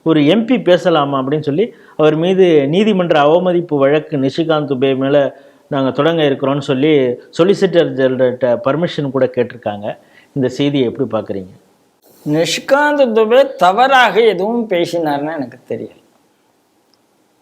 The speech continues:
Speaker 2: யாரோ சிலர் இதை சென்சேஷனல் ஆக்கி அவர் மீது நீதிமன்ற அவமதிப்பு போட முடியுமா அப்படின்னு ஒரு செய்தியை உருவாக்கி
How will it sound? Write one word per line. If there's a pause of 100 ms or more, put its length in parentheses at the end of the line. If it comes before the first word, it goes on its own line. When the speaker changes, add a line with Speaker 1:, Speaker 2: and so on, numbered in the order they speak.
(280)
Speaker 2:
யாரோ
சிலர்
இதை (100)
சென்சேஷனல்
ஆக்கி (720)
அவர்
மீது
நீதிமன்ற
அவமதிப்பு (800)
போட
முடியுமா (580)
அப்படின்னு
ஒரு
செய்தியை
உருவாக்கி